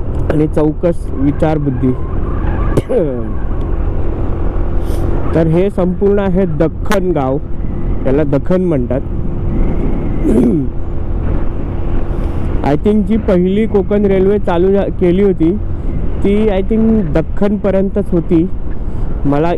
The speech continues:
इतकं आठवत नाही आहे. जर कोणाला माहिती असेल तर नक्की कमेंट करून सांगा. जी पहिली कोकण रेल्वे, अ, जी आली होती ती I think, अ,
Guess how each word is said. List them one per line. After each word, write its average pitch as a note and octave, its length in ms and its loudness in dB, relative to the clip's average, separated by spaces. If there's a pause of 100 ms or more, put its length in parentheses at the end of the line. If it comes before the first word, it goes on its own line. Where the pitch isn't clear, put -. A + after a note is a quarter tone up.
इतकं - 400 0
आठवत F3 480 0
नाही E3 260 2
आहे. D#3 140 0
जर D#3 180 0
कोणाला D#3+ 360 0
माहिती D#3+ 320 0
असेल E3+ 380 0
तर F3+ 40 0
नक्की D#3+ 360 0
कमेंट E3 340 2
करून D#3+ 260 0
सांगा. D3 340 0
जी D#3 160 0
पहिली D#3+ 380 0
कोकण F#3 400 0
रेल्वे, F3+ 400 2 (480)
अ, C#3 180 0
जी D3 140 0
आली D#3 240 2
होती E3 320 0 (480)
ती G3+ 40 2
I G3 40 2
think, G#3+ 600 0
अ, E3+ 280 2